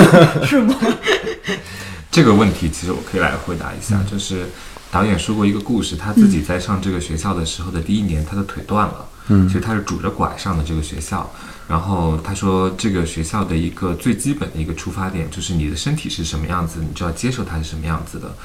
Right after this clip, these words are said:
Speaker 2: 所以所有的身体行动是从你自己身体本身出发。
Speaker 1: 嗯。
Speaker 2: 所以他说他第一年上学的时候，虽然腿不能动，但是也并不影响他去做任何的肢体表达。所以他当时想说，
Speaker 1: 嗯。
Speaker 2: 呃，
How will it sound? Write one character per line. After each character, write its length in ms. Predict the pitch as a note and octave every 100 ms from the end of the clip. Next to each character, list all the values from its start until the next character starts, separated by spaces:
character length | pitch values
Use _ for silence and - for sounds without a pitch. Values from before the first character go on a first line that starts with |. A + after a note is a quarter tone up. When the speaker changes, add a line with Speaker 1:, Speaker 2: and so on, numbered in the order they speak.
| - - -
Speaker 2:
所 140 | -
以 60 | F#2+
所 220 | - G#2+
有 100 | G#2+
的 160 | D#2+ D2+
身 220 | - A#2
体 100 | D#2+
行 220 | - D#2
动 160 | F#2+ F2+
是 100 | F2+
从 220 | E2+ G2+
你 60 |
自 180 | D#2+ -
己 100 | G2
身 160 | - G2+
体 100 | G2+
本 100 | E2+ D#2+
身 200 | - A#2+
出 180 | B2+ -
发。 240 | - - - -
Speaker 1:
嗯。 180 | G3 F#3
Speaker 2:
所 120 | F#3
以 40 |
他 60 | G#2+
说 100 | A3+
他 80 | A#2
第 200 | A#2 A#2+
一 20 |
年 180 | G2 D#2+
上 160 | G2+
学 140 | F2+ E2+
的 60 |
时 60 | E2+
候， 40 |
虽 180 | D#2+ G#2
然 140 | G2+ G#2 - - -
腿 160 | - F#2
不 140 | G#2+
能 160 | G#2 A2
动， 240 | B2 - - - - -
但 100 | G2
是 140 | G2+
也 80 | D2+
并 200 | C3+ A2
不 120 | F2
影 240 | D#2 D2 -
响 180 | D#2 D2+
他 180 | D2 E2+
去 220 | - F2
做 240 | E2+ F2
任 160 | E2+ G2
何 160 | D#2+ D2+
的 320 | D#2+ D#2 - - -
肢 120 | -
体 140 | G2+ E2
表 180 | F2+ -
达。 260 | D2 - -
所 160 | -
以 40 | F#2+
他 100 | G2+
当 160 | G#2
时 140 | G#2 F#2+
想 180 | F2 D2+
说， 320 | F#2+ F#2+ G2 - - -
Speaker 1:
嗯。 100 | D#2
Speaker 2:
呃， 160 | -